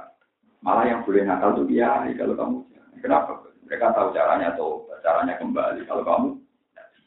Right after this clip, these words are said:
makanya kamu jangan ikut nakal. Masalahnya sadar, kok masuk akal?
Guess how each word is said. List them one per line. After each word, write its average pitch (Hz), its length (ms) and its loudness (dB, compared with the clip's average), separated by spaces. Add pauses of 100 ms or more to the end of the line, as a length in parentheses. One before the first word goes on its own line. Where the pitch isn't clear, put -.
(420)
makanya 127 160 -4
kamu 156 140 0 (100)
jangan 107 240 2
ikut 113 160 -2
nakal. - 400 -4 (2000)
Masalahnya 160 560 4
sadar, - 340 0 (540)
kok - 160 -2
masuk 180 320 4
akal? 170 280 4